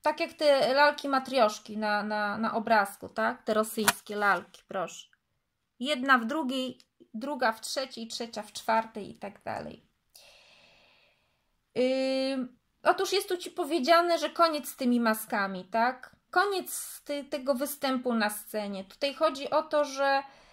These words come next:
ym, nie kontroluj już tego swojego życia. Nie kontroluj i jednocześnie uwolnij się od zewnętrznych wpływów.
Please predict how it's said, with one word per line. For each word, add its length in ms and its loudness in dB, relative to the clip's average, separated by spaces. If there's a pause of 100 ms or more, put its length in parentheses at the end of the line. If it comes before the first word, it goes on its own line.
(480)
ym, 1500 0 (680)
nie 180 -2
kontroluj 640 8
już 220 -4
tego 220 -8
swojego 520 -8
życia. 480 -14
Nie 140 -8
kontroluj 840 2
i 80 -10
jednocześnie 640 -6
uwolnij 460 2
się 140 -4
od 80 -6
zewnętrznych 680 -2
wpływów. 540 -4